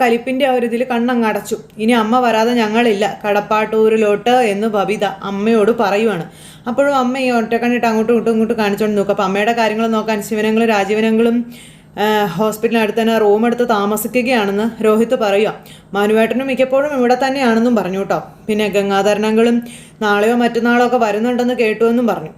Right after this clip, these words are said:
അപ്പോൾ അച്ഛൻ ചെയ്യുന്നതൊന്നും ഇല്ല, അവരാണ് എല്ലാം ചെയ്യുന്നതെന്നാണ് മക്കളും പറയുന്നത്. അപ്പോൾ അമ്മ വിഷമിക്കേണ്ട കേട്ടോ, ഞങ്ങളെല്ലാവരും അമ്മയുടെ കൂടെ തന്നെ ഉണ്ട് കേട്ടോ എന്നൊക്കെ പറഞ്ഞ് ബബിത ഇങ്ങനെ പറയുക.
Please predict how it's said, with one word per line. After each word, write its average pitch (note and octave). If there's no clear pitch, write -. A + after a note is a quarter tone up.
അപ്പോൾ A#3+
അച്ഛൻ G3+
ചെയ്യുന്നതൊന്നും D#4
ഇല്ല, G#3
അവരാണ് C4
എല്ലാം B3
ചെയ്യുന്നതെന്നാണ് A#3
മക്കളും A3+
പറയുന്നത്. F3
അപ്പോൾ E3+
അമ്മ G3
വിഷമിക്കേണ്ട A3+
കേട്ടോ, G3
ഞങ്ങളെല്ലാവരും A#3
അമ്മയുടെ G#3+
കൂടെ A3
തന്നെ A#3
ഉണ്ട് A#3
കേട്ടോ G#3
എന്നൊക്കെ A3+
പറഞ്ഞ് A3+
ബബിത A#3
ഇങ്ങനെ B3+
പറയുക. B3